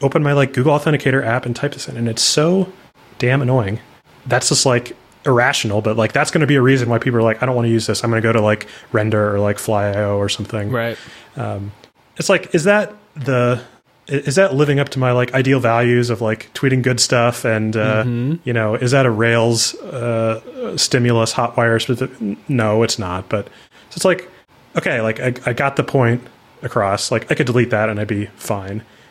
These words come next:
Speaker 1: And, you know,
Speaker 2: God, that
Speaker 1: someone
Speaker 2: is
Speaker 1: would,
Speaker 2: so
Speaker 1: someone would
Speaker 2: interesting to me.
Speaker 1: someone would come to my, like, co-, someone that comes to my account next week and, like, clicks on my, my thing, uh, clicks on my picture or whatever,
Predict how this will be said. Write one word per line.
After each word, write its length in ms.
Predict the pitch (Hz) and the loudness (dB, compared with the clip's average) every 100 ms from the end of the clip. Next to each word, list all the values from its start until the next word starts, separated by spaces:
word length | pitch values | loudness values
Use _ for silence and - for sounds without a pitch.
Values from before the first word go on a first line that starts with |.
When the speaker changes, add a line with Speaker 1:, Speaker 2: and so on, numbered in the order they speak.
| - | -6
Speaker 1:
And, 240 | 113 113 - | -4 -4 -4
you 60 | 120 | -4
know, 140 | 107 | -4
Speaker 2:
God, 200 | 101 143 | -2 -2
that 80 | 147 | 2
Speaker 1:
someone 100 | 156 | 2
Speaker 2:
is 100 | 139 | 2
Speaker 1:
would, 60 | 131 | 2
Speaker 2:
so 160 | 143 143 | 2 2
Speaker 1:
someone 240 | 190 180 | 4 4
would 60 | 160 | 2
Speaker 2:
interesting 440 | - - 123 117 | 0 -2 -2 -4
to 120 | - | -4
me. 340 | 117 107 107 107 - _ _ _ - | -6 -6 -6 -10 -14 _ _ _ -6
Speaker 1:
someone 280 | - 196 175 | 0 2 4
would 240 | 156 147 - _ | 2 -2 -12 _
come 160 | - 180 | -4 -4
to 100 | - | 0
my, 220 | 139 135 135 | 0 0 0
like, 340 | 123 120 - - | -4 -4 -8 -6
co-, 160 | 190 190 | -4 -2
someone 240 | - 214 | 2 4
that 120 | 202 - | 4 2
comes 180 | 175 - | 0 2
to 60 | |
my 80 | 147 | 0
account 320 | 135 143 131 | 2 0 0
next 240 | 127 165 - | 0 0 -2
week 340 | 110 113 - - _ | -2 -2 -6 -20 _
and, 180 | 131 113 | -2 0
like, 240 | 113 110 - | 0 -2 -4
clicks 200 | 175 165 | -4 0
on 60 | 151 | 2
my, 220 | 135 127 - 175 | 2 0 -8 -6
my 160 | 113 | -6
thing, 400 | 104 135 110 113 - - - _ - | -2 -2 -2 -4 -8 -20 -20 _ -6
uh, 380 | 113 110 110 120 | -4 -2 -2 -4
clicks 220 | - 135 | -4 0
on 60 | 139 | 2
my 100 | 131 | 0
picture 340 | 127 139 - | 0 -4 -2
or 40 | 107 | -2
whatever, 400 | 104 104 113 | -2 0 -2